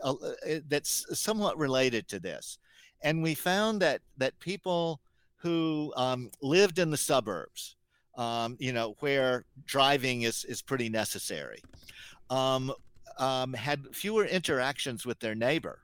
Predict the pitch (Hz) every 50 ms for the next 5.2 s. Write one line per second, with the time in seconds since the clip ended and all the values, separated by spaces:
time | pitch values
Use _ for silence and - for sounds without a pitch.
0 | _ _ _ _ _ _ - - - _ _ - - 123 123 120 117 117 117 113
1 | 113 117 - - 123 123 - 131 117 113 120 117 117 107 120 135 139 117 104 101
2 | 101 - - - - _ - - - - - - - 131 131 117 - 156 156 147
3 | - 160 139 120 131 143 143 123 127 127 127 127 127 120 - - 123 117 117 117
4 | 113 113 117 - 117 107 107 131 131 135 131 - 143 104 127 123 123 123 120 120
5 | 117 117 -